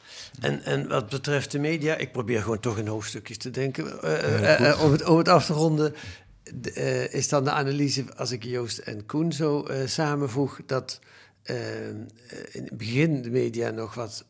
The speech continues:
Speaker 1: wat traditioneel over de P V V waren, ouderwetser zou ik bijna zeggen, in de zin van, "Dat is een gevaarlijke partij, hey, V V D, willen jullie daarmee regeren? Hoe, hoe wil je dat goed
Speaker 2: Mhm.
Speaker 1: praten?" Daar s-,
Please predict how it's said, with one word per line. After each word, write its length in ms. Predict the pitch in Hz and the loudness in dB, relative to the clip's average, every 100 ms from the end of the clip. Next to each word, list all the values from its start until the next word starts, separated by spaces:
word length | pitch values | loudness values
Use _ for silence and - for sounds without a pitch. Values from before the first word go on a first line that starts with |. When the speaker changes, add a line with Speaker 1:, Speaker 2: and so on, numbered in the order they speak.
| _ _ _ | _ _ _
Speaker 1:
wat 380 | - 117 - - - | -14 -14 -14 -20 -8
traditioneel 680 | 147 139 120 - 135 160 | -2 -2 -2 -2 2 4
over 200 | 180 165 | 4 2
de 60 | 160 | 0
P 40 | 170 151 | 0 0
V 120 | 131 | 0
V 160 | 147 151 | -2 0
waren, 220 | 143 139 | 0 0
ouderwetser 600 | 139 117 117 147 - 151 | 0 -2 -2 0 0 2
zou 160 | 151 143 | 4 4
ik 60 | |
bijna 240 | 139 135 123 | 4 2 0
zeggen, 340 | 139 113 120 | -2 -4 -6
in 80 | 117 | -8
de 60 | |
zin 180 | 107 120 | -6 -6
van, 180 | 107 107 - - - | -8 -10 -14 -20 -8
"Dat 120 | 117 | -8
is 60 | |
een 80 | 113 | -6
gevaarlijke 460 | 107 113 120 104 - | -8 -6 -4 -6 -10
partij, 300 | - - 131 | -14 -8 -4
hey, 200 | 131 135 | -2 -4
V 200 | 113 104 | -4 -8
V 60 | 107 | -10
D, 40 | |
willen 280 | 117 110 113 | -10 -6 -6
jullie 300 | 107 104 104 | -4 -4 -4
daarmee 280 | 98 104 101 | -4 -4 -4
regeren? 480 | 101 95 120 160 | -6 -8 -6 -4
Hoe, 220 | 156 113 104 | -4 -4 -6
hoe 160 | 110 | -8
wil 140 | 107 104 | -6 -6
je 140 | 101 | -8
dat 260 | 98 98 - | -8 -10 -10
goed 140 | - 113 | -6 -4
Speaker 2:
Mhm. 100 | 110 | 0
Speaker 1:
praten?" 520 | 156 160 120 226 240 - - - - | 0 0 -2 -4 -6 -16 -18 -18 -10
Daar 140 | 135 | -6
s-, 80 | 117 | -6